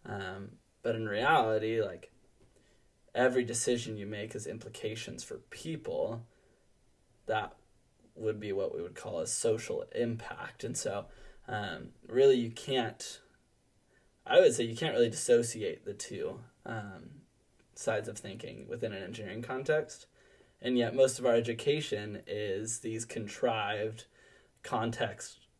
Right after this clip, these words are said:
Speaker 2: um, less problems, um, of just beams fixed to walls, um, that have no kind of real value other than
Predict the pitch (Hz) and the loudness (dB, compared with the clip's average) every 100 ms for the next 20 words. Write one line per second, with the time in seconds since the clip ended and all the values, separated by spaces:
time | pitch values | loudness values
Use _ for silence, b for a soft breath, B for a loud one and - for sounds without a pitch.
0 | - 107 107 107 101 104 107 113 107 - | -10 -8 -6 -8 -10 -10 0 0 0 -2
1 | - - - 135 117 - 113 117 - - | -6 -4 2 2 2 -6 -6 -6 -8 -16
2 | b b b - 107 104 87 95 - 113 | b b b -8 -6 -4 -8 -12 -10 -10
3 | 113 120 117 - - 123 113 113 117 - | -6 -6 -8 -8 -2 0 0 -4 -4 0
4 | 120 - - - - 101 101 - - 120 | 0 -2 -6 -4 0 0 0 -2 -4 -6
5 | - - b b b - 110 - - - | -10 -14 b b b -8 -6 -6 -10 -14
6 | _ _ _ 110 107 110 101 104 110 107 | _ _ _ -4 -4 -4 -6 -6 -4 -4
7 | 98 87 104 113 _ _ _ _ _ _ | -4 -6 -8 -12 _ _ _ _ _ _
8 | _ - 151 127 117 117 117 113 110 104 | _ -8 0 2 2 0 0 4 4 2
9 | 110 113 101 101 85 101 110 98 90 87 | 2 2 2 0 0 0 0 0 -4 -6
10 | 82 | -10